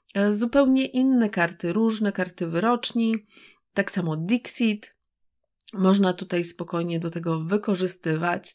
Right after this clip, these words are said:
Czasem niektórzy z nas, y, mogą właśnie dostawać różne znaki dzięki czuciu, różnym przeczuciom, różnym uczuciom, y, w ciele,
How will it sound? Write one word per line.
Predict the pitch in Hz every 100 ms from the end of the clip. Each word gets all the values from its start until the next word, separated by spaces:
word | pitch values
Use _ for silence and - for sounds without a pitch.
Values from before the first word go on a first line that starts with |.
| - - - - - - -
Czasem | 247 302 359 294 247
niektórzy | 240 - 254 262 262
z | 233
nas, | 185 175 185 -
y, | - 180
mogą | 190 202 208 226 208
właśnie | 190 190 - 196 190 196 202 202
dostawać | 196 - 202 202 214
różne | 202 202 196
znaki | 190 180 180 - 185 185 - - - - _ _ 185
dzięki | - 202 190 190 - 185 185 185 185 _ _ _ -
czuciu, | - 359 359 - 156 107 - _ _ _ -
różnym | 196 202 196 180
przeczuciom, | - 190 233 - 240 233 240 226 226 226 - - _ -
różnym | 208 196 196 190 185
uczuciom, | 185 180 - 208 - 202 196 190
y, | 175 170 165
w | -
ciele, | - 208 233 247 220 214